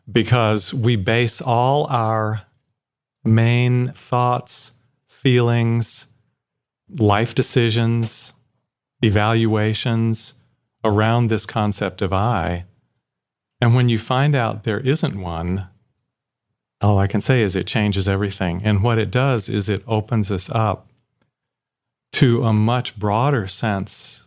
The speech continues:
of what life is. But just one simple example, it takes away the barrier between inside and outside,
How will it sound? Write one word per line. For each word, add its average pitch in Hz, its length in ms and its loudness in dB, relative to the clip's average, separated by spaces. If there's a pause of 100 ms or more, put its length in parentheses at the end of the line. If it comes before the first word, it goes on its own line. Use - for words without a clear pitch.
(160)
of 101 160 0
what 104 180 2
life 98 360 0
is. 95 360 -2
But 165 120 2
just 170 220 0
one 151 200 2
simple 143 320 0
example, 101 640 -2 (500)
it 120 140 0
takes 131 320 2
away 117 240 2
the 110 100 0
barrier 104 440 0
between 104 340 -4
inside 98 460 0
and 90 100 -2
outside, 85 640 -6